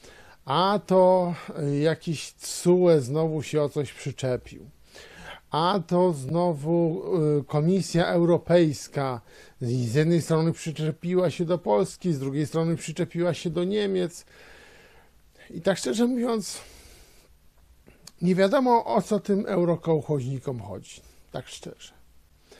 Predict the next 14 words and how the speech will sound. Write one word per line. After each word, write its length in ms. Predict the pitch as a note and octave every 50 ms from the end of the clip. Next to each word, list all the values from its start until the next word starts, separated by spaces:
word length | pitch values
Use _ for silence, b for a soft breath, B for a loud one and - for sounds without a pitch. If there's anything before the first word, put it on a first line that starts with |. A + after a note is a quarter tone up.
| b b b b b b b b b b b b b
To 80 | -
znaczy, 500 | C#4 C#4+ - - D#4 C4+ C4 B3+ B3 - -
można 340 | B3 B3+ C4 A#3 A3+ A#3+
się 140 | - - C4
domyśleć, 640 | A3+ - A#3 A#3+ C4+ D4+ B3 - - F3 D3 - -
o 80 | C3
co 140 | - - C#3+
im 180 | C#3+ C#3 C3+ A2+
chodzi, 440 | - B2+ A#2+ B2 G#2+ A2+ C3 D3
ponieważ 840 | D3 - C#3+ C3 C3 C3+ C#3+ C3+ C#3 C#3 C#3 B2+ - - - - - _ _ _ _ _ - _ _ _ _ _ - - - - - - _ - _ _ _ _ _ _ _ -
oni 320 | - C#3 C#3 C3+ C#3 D3 D3
po 180 | - C#3 B2
prostu 340 | - - C3 - - - C#3
chcą 440 | A#2+ - - - - C3+ B2+ C#3+ C3+